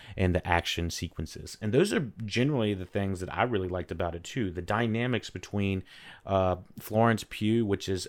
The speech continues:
a standout, stellar performance. She's the, she's gonna be one of M C U's big gems. You're gonna see her in everything. I'm already calling it now. Um, she is a standout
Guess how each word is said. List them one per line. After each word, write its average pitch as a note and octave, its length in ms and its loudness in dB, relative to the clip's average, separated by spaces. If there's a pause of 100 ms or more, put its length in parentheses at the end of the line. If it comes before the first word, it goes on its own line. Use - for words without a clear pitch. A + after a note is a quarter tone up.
a G2 40 -4
standout, B2 840 4
stellar A2+ 400 2
performance. F#2+ 600 0
She's A2+ 520 -2
the, G2+ 240 2 (200)
she's A2 220 -6
gonna A2 200 2
be G#2 340 0 (320)
one A#2 380 6
of G2 500 4
M G#2+ 160 4
C - 160 -4
U's G2+ 260 2
big G2+ 300 2
gems. F2+ 560 -2 (160)
You're F#2+ 100 -4
gonna F#2+ 140 2
see G#2 240 -2
her G#2 80 4
in G2 120 0
everything. F2 500 -2
I'm F2 100 -2
already G2+ 200 2
calling F#2+ 340 0
it F#2+ 80 -4
now. F2 320 -2 (500)
Um, F#2 420 0 (960)
she D3+ 460 2
is G#2+ 140 2
a G2+ 40 4
standout F#2+ 760 4